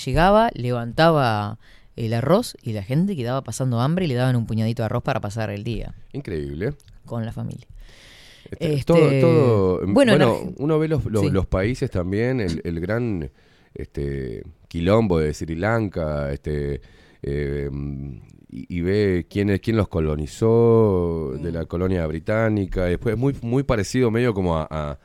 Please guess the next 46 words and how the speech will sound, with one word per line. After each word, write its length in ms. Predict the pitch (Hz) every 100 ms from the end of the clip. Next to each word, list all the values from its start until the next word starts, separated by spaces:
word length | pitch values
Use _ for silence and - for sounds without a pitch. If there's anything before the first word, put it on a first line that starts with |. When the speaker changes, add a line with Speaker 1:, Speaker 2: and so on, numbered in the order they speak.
| - _ -
Speaker 2:
a 80 | 78
Uruguay, 800 | 82 90 110 117 120 131 151 131
en 160 | 82 82
un 80 | 87
conflicto 640 | 98 95 107 120 113 143
donde 480 | 123 101 87 85 82
ayudó, 560 | 82 95 92 101 107
la, 220 | 101 87 80
la, 200 | 80 78
las 180 | 80 -
coronas 360 | 95 117 117
ayudan 340 | 92 110 104 95
a 80 | 85
ide-, 200 | 82 - -
independizar 580 | 95 87 85 82 90 104
a 40 |
los 120 | 92
países, 540 | - 80 92 110 127 - - - - - -
y 160 | 69
en 80 | 67
realidad 320 | 69 71 92
no. 400 | 85 92 76 - - - - - -
Este, 680 | 80 76 78 76 73 71 67
y, 180 | 73 80 -
y 140 | 85
se 120 | -
genera 340 | 80 82 92 98
todo 140 | 95
este 160 | 85 78
quilombo. 500 | 80 90 80 69 69
En 260 | 69 69 67
Sri 140 | 78
Lanka 240 | 80 95
es 100 | 104
un 80 | 95
quilombo 560 | 73 73 80 80 67 65
que 80 | 67
están 180 | 71
viviendo. 480 | 65 67 69 80 123 - _ - - - -
Un 100 | 71
poco 180 | 69
más 160 | 71 73
el 100 | 73
pueblo 280 | 78 85 73
sacó 400 | 71 69 80 71
al, 240 | 67 65